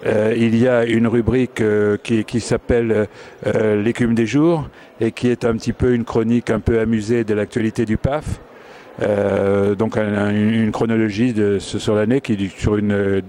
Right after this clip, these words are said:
quinzaine de pages. Il y a une, qui prend de l'importance chaque année, une rubrique livres et vidéo et D V D. Maintenant, en vidéo, c'est déjà, c'est déjà du passé. Euh, qu'est-ce qu'il y a encore ? Il y a des index, hein. Si on veut retrouver, euh, il y a des index d'auteurs, de réalisateurs et de musiciens de films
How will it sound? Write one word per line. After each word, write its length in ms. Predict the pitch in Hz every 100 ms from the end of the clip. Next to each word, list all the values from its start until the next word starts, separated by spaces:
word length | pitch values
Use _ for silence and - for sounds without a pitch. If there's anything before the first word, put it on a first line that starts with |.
| - -
quinzaine 280 | 120 110 110
de 80 | 107
pages. 380 | - 131 156 135 - - - - -
Il 180 | 120 113
y 80 | 123
a 60 |
une, 600 | 127 117 113 110 117 - 107 113 113
qui 100 | -
prend 200 | - 139
de 60 | 127
l'importance 480 | 123 - 110 135 123
chaque 200 | 120 -
année, 200 | 120 127
une 80 | 117
rubrique 360 | 117 110 113
livres 260 | 120 123 110
et 40 |
vidéo 320 | 104 107 113
et 520 | 123 113 107 104 101 98
D 80 | 117
V 120 | 113
D. 140 | 139
Maintenant, 300 | 139 107 123
en 60 | 117
vidéo, 400 | 101 107 107 127
c'est 160 | - 101
déjà, 440 | 101 110 101 95 - - -
c'est 140 | -
déjà 220 | 110 113 120
du 120 | 214
passé. 460 | - - 139 160 160 - - - - -
Euh, 480 | 117 110 110 107 104
qu'est-ce 300 | 131 113 -
qu'il 180 | - 113
y 60 |
a 60 | 117
encore ? 280 | 107 135 120
Il 40 |
y 20 |
a 40 | 104
des 160 | 104
index, 400 | 110 104 127 -
hein. 140 | 104 123 - - - -
Si 160 | -
on 100 | 113
veut 120 | 110 110
retrouver, 580 | 107 - 110 107 117 113
euh, 420 | 101 98 95 98
il 60 |
y 20 | 104
a 20 |
des 120 | 104
index 260 | 120 123 117
d'auteurs, 400 | 113 - 123 131
de 60 | 113
réalisateurs 560 | 113 110 113 - 120
et 40 | 110
de 60 |
musiciens 340 | 110 104 - 107
de 80 |
films 300 | - 107 110